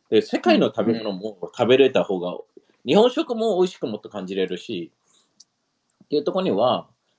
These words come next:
Speaker 1: なんか、英語っていうのはやっぱり感じれた方がいいし、で、正直さっきね、その、Google翻訳がって言ったけど、その、
Speaker 2: うん。
Speaker 1: やっぱりリアルに個人で本当に感じれるのと、翻訳を通してエーアイの声で感じるのとはまた違うと思うから、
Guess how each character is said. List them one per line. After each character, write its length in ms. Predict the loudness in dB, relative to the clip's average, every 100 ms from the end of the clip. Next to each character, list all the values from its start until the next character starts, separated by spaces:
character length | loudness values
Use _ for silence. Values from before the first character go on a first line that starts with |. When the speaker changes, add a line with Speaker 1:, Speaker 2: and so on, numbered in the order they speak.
| _
Speaker 1:
な 120 | -6 -4
ん 60 |
か、 240 | -4 -6 -8 _ _
英 200 | 0 2
語 100 | 0
っ 100 | 0
て 80 | -2
い 40 |
う 40 | -2
の 140 | -2
は 320 | 0 0 -4
や 80 | -8
っ 60 | -6
ぱ 80 |
り 60 | -8
感 220 | -4 -6
じ 80 | -2
れ 120 | -2
た 100 | -4
方 80 | -4
が 100 | -4
い 80 | -4
い 20 |
し、 280 | -6 -6 -4
で、 280 | 0 0 -2 _ _ _ _
正 180 | -2 -2
直 180 | 2 2
さ 140 | 2
っ 60 | 0
き 120 | -2
ね、 240 | -4 -8
そ 100 | -6
の、 180 | -6 -4
Google 300 | 0 2 2
翻 200 | 0 -4
訳 200 | -4 -4
が 100 | -2
っ 20 | -2
て 60 |
言 100 | -6
っ 20 | -6
た 120 | -4
け 80 | -2
ど、 320 | -2 -4 -6 _ _
そ 80 | -4
の、 140 | -4 -4
Speaker 2:
う 80 | -6
ん。 160 | -4
Speaker 1:
や 80 | -6
っ 60 | -4
ぱ 100 | -2
り 140 | -2
リ 220 | 0 2
ア 80 | 4
ル 100 | 2
に 200 | 0 -6
個 200 | 0 0
人 280 | 0 -2 -2
で 200 | 0 0
本 180 | -2 -6
当 100 | -4
に 100 | -6
感 300 | -6 -6 -6
じ 100 | 0
れ 120 | 2
る 120 | 2
の 120 | -2 -2
と、 220 | -2 0
翻 220 | 0 2
訳 180 | 0 0
を 80 | -4
通 200 | -2 -4
し 40 |
て 80 | -4
エ 220 | 0 2
ー 40 | 2
ア 40 |
イ 60 | 0
の 60 |
声 240 | 0 0 0
で 80 |
感 180 | -4 -16
じ 80 | -14
る 80 | -18
の 60 |
と 80 | -18
は 60 | -10
ま 120 | -10
た 80 | -10
違 280 | -2 4 4
う 60 |
と 80 | 4
思 140 | -2 -6
う 40 |
か 120 | -12
ら、 360 | -8 -8 -8